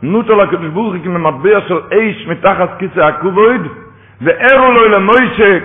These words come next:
כזה יתני. מטבע של אש, אתה רואה את המטבע? כזה יתנו.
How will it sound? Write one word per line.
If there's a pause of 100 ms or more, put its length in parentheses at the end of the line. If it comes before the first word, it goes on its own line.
(100)
כזה
יתני. (580)
מטבע
של
אש,
אתה
רואה
את
המטבע? (180)
כזה
יתנו.